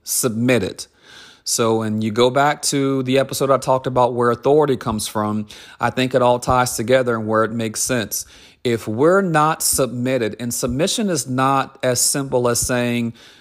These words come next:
"Jesus, I accept you into my heart. You are the Son of God.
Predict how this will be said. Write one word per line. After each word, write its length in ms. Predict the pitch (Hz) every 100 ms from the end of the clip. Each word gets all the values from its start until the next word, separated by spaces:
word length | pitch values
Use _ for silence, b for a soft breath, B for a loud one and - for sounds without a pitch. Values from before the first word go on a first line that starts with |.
| B B B
"Jesus, 360 | - 147 151 143
I 140 | 127
accept 420 | 123 - 147 143 143
you 80 |
into 220 | 139 127 135
my 160 | 135
heart. 500 | 131 127 120 120 - -
You 240 | 113 131
are 80 | 131
the 80 | 117
Son 240 | - 139
of 140 | 139 123
God. 500 | 123 117 117 117